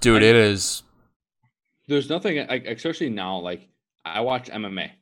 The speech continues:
Speaker 2: right? And it's like, you can definitely see, like, 'cause they talk about, like, who's the better wrestler. But dude, I c-, I could never do the weight cuts. There's no way I could do that. And
Speaker 1: That's a
Speaker 2: that's
Speaker 1: little
Speaker 2: in-
Speaker 1: bit of a misconception, the whole weight cut thing.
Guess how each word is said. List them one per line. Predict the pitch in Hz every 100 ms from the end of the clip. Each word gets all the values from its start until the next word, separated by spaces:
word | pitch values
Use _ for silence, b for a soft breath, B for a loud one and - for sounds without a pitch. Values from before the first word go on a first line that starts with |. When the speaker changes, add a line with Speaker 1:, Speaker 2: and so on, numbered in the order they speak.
| _
Speaker 2:
right? | 87 87 - -
And | 87 82 _ _ _ _ _ _ _ _ -
it's | 104
like, | 117
you | 104
can | 127
definitely | 123 117 117
see, | 120 -
like, | 92 95
'cause | 95
they | 107
talk | 180
about, | 170 80
like, | 85 92
who's | 131 123
the | 117
better | 107 104 104
wrestler. | 92 127 - 87 80 95 _ _ _ _ - - - - _ _ -
But | 110 82 _ _ _ _ _
dude, | 110 120
I | 101 120
c-, | - -
I | 131
could | 165 131
never | 110 113 131
do | 120 113 113
the | 107
weight | 92 95 95 - -
cuts. | 78 - - _ _ _ _ _ _ _ _ _ -
There's | 113
no | 127 127
way | 127 127
I | 117
could | 127 127
do | 285
that. | 269
And | 220
Speaker 1:
That's | 185 185
a | 208
Speaker 2:
that's | 185
Speaker 1:
little | 185 185
Speaker 2:
in- |
Speaker 1:
bit | 175
of | 165
a | 151
misconception, | 135 117 120 104 101 - 101 101 - - - _ _ _ _ _ _ -
the | 120
whole | 120 113
weight | 107 110
cut | 120 120
thing. | 127 127 143